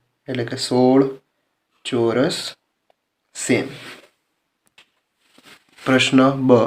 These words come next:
એક તૃતીયાંશ સેમી માપવાળી ગ્રીડ ચોરસ જાળી પર દોરેલા ચિત્રો એક સેમી માપવાળી ગ્રીડ પર દોરો.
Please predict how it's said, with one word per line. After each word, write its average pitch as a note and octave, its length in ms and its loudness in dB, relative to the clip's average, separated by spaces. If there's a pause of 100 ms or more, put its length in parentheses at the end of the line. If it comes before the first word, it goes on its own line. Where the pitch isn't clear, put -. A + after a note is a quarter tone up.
(120)
એક C3 200 2
તૃતીયાંશ C#3 480 6
સેમી B2 320 2
માપવાળી A#2 640 4
ગ્રીડ B2 400 0
ચોરસ A#2 440 0
જાળી A#2+ 240 0
પર A#2+ 340 0
દોરેલા A#2+ 460 0
ચિત્રો C3 500 0
એક B2 180 0
સેમી C3+ 300 0
માપવાળી A2+ 560 0
ગ્રીડ A#2+ 540 -2 (280)
પર C3 360 2
દોરો. B2 360 4